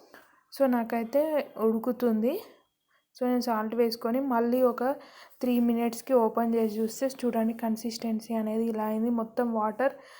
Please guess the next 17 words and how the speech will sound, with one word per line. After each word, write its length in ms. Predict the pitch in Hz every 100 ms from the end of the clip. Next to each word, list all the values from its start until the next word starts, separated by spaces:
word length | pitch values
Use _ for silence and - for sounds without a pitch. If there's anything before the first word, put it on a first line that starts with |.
| - _
తీసేసుకుంది 720 | 233 220 240 226 - 220 214
పప్పు. 560 | 233 233 220 - 269 453 - - _ _ - -
So 140 | 254
రెసిపీ 460 | 247 226 226 - 247
రెడీ. 440 | 247 220 208 285 523 - _ -
నేను, 420 | 226 226 226 226 220
ఆ, 220 | 220 220
ఫైనల్గా 500 | 220 220 226 240 247
ధనియా 400 | 226 226 220 233
పౌడర్, 400 | 226 220 240 302
మీ 120 | 277
దగ్గర 240 | 247 226 240
కొత్తిమీర 540 | 240 226 220 226 226
ఉంటే 200 | 220 254
కొత్తిమీర 460 | 254 240 226 220 220
కూడా 180 | 220 214
వేసుకొని 420 | 202 - 254